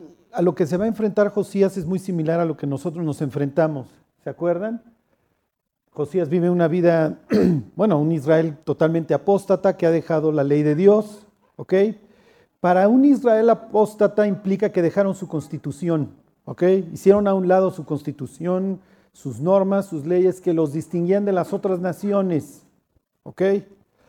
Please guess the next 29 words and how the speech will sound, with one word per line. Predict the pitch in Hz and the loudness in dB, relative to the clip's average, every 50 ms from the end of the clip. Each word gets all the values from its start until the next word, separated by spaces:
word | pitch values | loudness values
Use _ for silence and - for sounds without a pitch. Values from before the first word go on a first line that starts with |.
| _ _ - | _ _ 0
Los | 156 175 214 220 220 | 4 4 4 4 4
judíos | - 240 202 233 240 233 233 240 233 - - _ _ _ _ _ _ _ _ _ _ | 0 -2 0 2 4 6 6 4 4 0 -8 _ _ _ _ _ _ _ _ _ _
comparten | - 190 180 175 - 247 247 247 247 277 247 240 | 0 2 2 2 2 0 0 0 0 0 0 0
obviamente | 240 240 240 226 208 202 196 208 202 | 2 2 0 0 -2 -2 -2 -2 -2
muchas | 180 175 180 - 220 208 - | -2 -2 -2 -4 -6 -6 -4
costumbres | - 175 - - 202 190 185 170 165 170 196 202 - - | -6 -8 -6 -4 -2 -2 0 0 0 0 0 0 -2 -4
y | 151 | -6
muchas | 151 175 165 - 185 143 151 | -4 -4 -4 -2 -4 -2 -2
normas | 175 170 170 160 160 170 175 - | 0 0 0 0 0 -2 -4 -6
con | - - 131 135 135 | -6 -8 -6 -6 -6
el | 135 131 | -6 -4
resto | 139 156 151 151 - 170 | -2 -2 -2 0 0 2
de | 165 165 | 2 2
los | 180 175 175 | 2 0 -2
pueblos. | - - 214 226 214 202 160 - 143 | -2 0 0 2 2 2 -2 -2 -4
En | 135 156 | -6 -6
ese | 165 - | -6 -6
sentido | 208 185 - - 180 180 180 170 | -8 -8 -6 -2 -2 0 0 -2
so-, | - 170 - | -4 -10 -14
se | - - 131 | -12 -10 -8
parecen | - 139 139 160 160 151 - 190 170 147 | -4 -2 0 2 0 0 -2 -4 -6 -4
en | 135 139 | -4 -6
muchas | 147 139 - 156 - | -4 -4 -4 -6 -4
cosas, | - 190 - - 151 - | -4 -6 -6 -6 -6 -4
pero | - 147 143 156 | -2 0 0 0
en | 156 | 0
otro | 180 190 - 196 196 | -2 -2 -2 -4 -4
sentido | 185 196 185 151 - 175 170 170 165 | -4 -6 -8 -10 -8 -6 -4 -2 -2
no, | 170 170 175 185 196 190 - - | -2 -2 -2 0 -2 -2 -2 -6